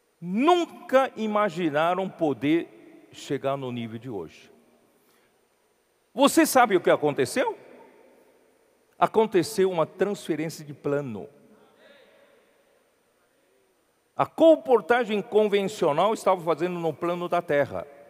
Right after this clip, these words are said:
E a colportagem dinâmica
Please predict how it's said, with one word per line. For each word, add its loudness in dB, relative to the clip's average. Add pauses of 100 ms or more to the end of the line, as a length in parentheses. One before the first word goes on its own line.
(560)
E 4
a 8
colportagem -4 (380)
dinâmica -6